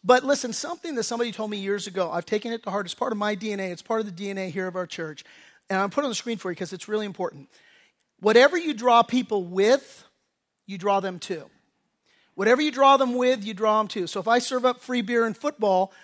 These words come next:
what am I drawing people to? Getting drunk and watching football. That's what I'm drawing them to.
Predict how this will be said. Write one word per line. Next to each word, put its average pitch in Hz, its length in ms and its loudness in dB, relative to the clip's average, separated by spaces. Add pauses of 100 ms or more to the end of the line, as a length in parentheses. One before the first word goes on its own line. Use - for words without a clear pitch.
what 247 100 6
am 285 100 4
I 277 60 2
drawing 240 360 0
people 208 260 -8
to? 143 340 -12 (840)
Getting 240 240 4
drunk 226 260 0
and 220 80 -4
watching 214 240 0
football. 196 400 0
That's 190 220 -2
what 220 100 0
I'm 220 80 -2
drawing 254 320 2
them 170 140 -8
to. - 180 -12